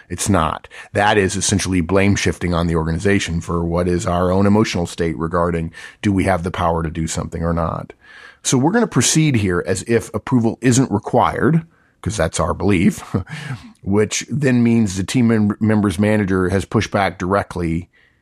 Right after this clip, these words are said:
after we've started, right? We've already scheduled it or we requested to schedule it. Uh, um, now, look, we haven't said, by the way, that they've inquired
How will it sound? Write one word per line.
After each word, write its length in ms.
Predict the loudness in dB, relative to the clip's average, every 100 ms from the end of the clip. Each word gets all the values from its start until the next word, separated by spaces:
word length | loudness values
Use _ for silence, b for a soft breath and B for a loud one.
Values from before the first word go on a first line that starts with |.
| _ 0
after 340 | 0 2 2
we've 240 | 4 2
started, 420 | 2 2 2 0 -2
right? 220 | -2 0
We've 220 | 0 0
already 360 | 0 2 0 -2
scheduled 460 | -2 -2 -2 -2
it 20 | -2
or 80 |
we 160 | -2 -4
requested 440 | -4 -4 -4 -4
to 60 | -8
schedule 420 | -4 -4 -4 -8
it. 60 | -4
Uh, 180 | -4 -2
um, 420 | 0 0 -2 -4 -10 b b b b b b
now, 100 | 0
look, 220 | 2 2 2
we 120 | 2
haven't 220 | 4 2
said, 440 | 2 2 2 2 0
by 140 | 2
the 100 | 2
way, 260 | 2 2 -2
that 220 | -2 0
they've 240 | 2 2 2
inquired 1080 | 2 2 0 -2 2 2 4 2 0 -2